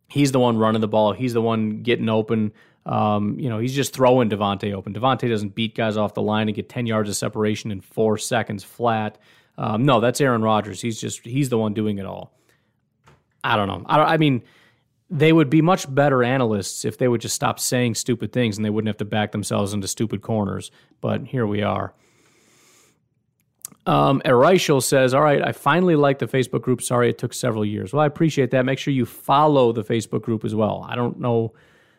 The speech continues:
why they have a like and a follow, but just make sure you go follow the group because, um, that's how I'm gonna decide who wins the competition. You have to be following it. And the reason I say follow, two reasons. Number one, I looked at another Facebook page that I have,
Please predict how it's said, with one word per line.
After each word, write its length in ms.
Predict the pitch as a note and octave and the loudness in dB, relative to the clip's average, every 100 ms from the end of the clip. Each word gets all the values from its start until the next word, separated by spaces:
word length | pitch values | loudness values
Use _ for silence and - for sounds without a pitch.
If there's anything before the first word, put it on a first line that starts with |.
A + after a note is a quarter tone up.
| _ | _
why 300 | B2 B2 C#3 | 0 4 6
they 100 | D#3+ | 6
have 120 | D3 | 4
a 60 | C#3 | 4
like 240 | C3 B2+ | 4 4
and 100 | B2 | 2
a 20 | A#2+ | -2
follow, 460 | B2 A2+ A2 A2 | 2 2 4 0
but 180 | G#2 G2+ | -2 -6
just 180 | - - | -8 -4
make 140 | B2+ | -2
sure 160 | - C#3+ | 0 0
you 140 | B2+ | 2
go 100 | B2 | 2
follow 560 | A2+ - B2+ B2+ C#3 B2+ | 0 -2 2 2 4 2
the 120 | B2 | 0
group 440 | A#2 A2+ A2 - - _ _ _ | -2 -2 -2 -6 -20 _ _ _
because, 600 | - A#2 - A#2+ A2+ G#2 | -6 -6 -2 0 0 -2
um, 580 | - C#3 A2 G#2+ G2+ G2 - _ _ _ _ | -6 -2 -2 0 -2 -6 -14 _ _ _ _
that's 280 | - B2+ - | 0 0 2
how 160 | B2 B2 | 2 4
I'm 120 | A#2+ | 2
gonna 160 | A#2 | 0
decide 440 | A2 A2 - A2+ G#2 | -2 -2 0 0 0
who 140 | A#2 | 0
wins 540 | A2 A2+ G#2+ G#2+ G2 - _ | 0 0 0 -2 -6 -14 _
the 100 | - | -8
competition. 580 | - A#2 A#2 - G#2+ - | -4 -4 -4 -6 -6 -6
You 80 | G2+ | -10
have 100 | G2 | -10
to 80 | A2+ | -8
be 80 | |
following 880 | G#2 - - A2+ A2 G#2 G#2 G#2 G2 - | -10 -10 -4 0 0 0 -4 -8 -10 -12
it. 180 | - | -14
And 100 | A#2 | -12
the 80 | A#2 | -8
reason 240 | A#2 A#2+ B2+ | -2 -2 0
I 60 | |
say 200 | A#2+ C3+ | -2 -2
follow, 640 | A#2+ - F3 D3 A#2+ A2 A2 - _ | -2 2 4 6 4 0 -4 -14 _
two 200 | - A3+ | 0 4
reasons. 420 | D#3+ A#2 G#2+ G2+ | 4 2 0 -6
Number 180 | D3 C3 | -2 0
one, 240 | B2+ D3+ | 2 2
I 60 | C3 | 2
looked 220 | A#2+ C#3+ | 0 0
at 100 | C3+ | -2
another 260 | A#2+ A#2+ A#2 | 0 0 -2
Facebook 420 | - A#2+ - A2 | -2 -4 -4 -6
page 240 | A#2 A2+ | -2 -2
that 120 | A2+ A2 | -2 -4
I 80 | |
have, 400 | G2+ A2 A2 G#2+ | -4 -2 -2 -4